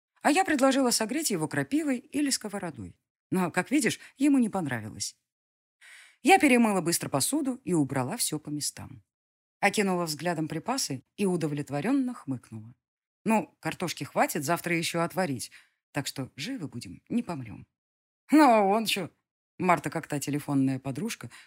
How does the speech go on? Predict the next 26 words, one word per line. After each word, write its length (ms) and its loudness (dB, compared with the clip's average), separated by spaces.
только 260 0
и 80 4
выспрашивала, 800 0
кто 220 -10
что 180 -10
сказал. 460 -10
«А 100 8
он 160 8
сказал, 420 2
что 340 -4
ужинать 440 -2
пойдет 320 -8
в 60 -12
гости». 420 -12
Сдала 320 -2
с 40 -6
потрохами 540 -8
я 160 -8
Бруно. 380 -14
«Знаю 720 0
я 160 2
его 180 -2
гостей», 500 -6
заворчала 540 -2
рогатая 460 -4
подружка. 540 -12